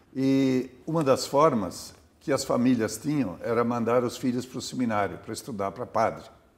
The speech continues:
Foi assim que eu comecei,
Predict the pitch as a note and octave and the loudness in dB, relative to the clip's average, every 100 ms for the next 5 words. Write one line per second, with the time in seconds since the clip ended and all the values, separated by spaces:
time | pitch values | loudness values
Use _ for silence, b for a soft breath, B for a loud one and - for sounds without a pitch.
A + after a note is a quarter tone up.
0 | _ _ b b b b b b D3+ C#3+ | _ _ b b b b b b 2 2
1 | - D#3 E3+ D#3+ B2+ C3 A2+ - B2 D3 | 2 -2 -2 -2 0 0 0 0 0 0
2 | - - | -2 -12